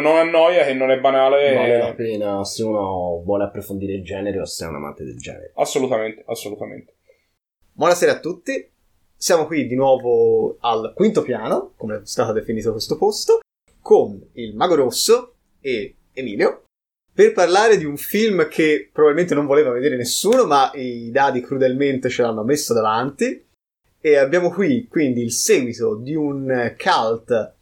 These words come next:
Speaker 3: del novantuno, Samurai Cop uno, che appunto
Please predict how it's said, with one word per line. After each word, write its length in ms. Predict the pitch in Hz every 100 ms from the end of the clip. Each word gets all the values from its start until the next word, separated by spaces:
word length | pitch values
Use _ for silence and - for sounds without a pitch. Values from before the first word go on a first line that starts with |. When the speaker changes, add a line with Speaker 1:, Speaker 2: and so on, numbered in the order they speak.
| _
Speaker 3:
del 260 | 123 135
novantuno, 680 | 135 131 127 127 131 139 185
Samurai 520 | 196 - 123 127 135 123
Cop 460 | 123 120 - 113 -
uno, 460 | 117 113 185 359 _ _ _ _ _ _
che 120 | -
appunto 640 | 214 - 151 151 226 247 -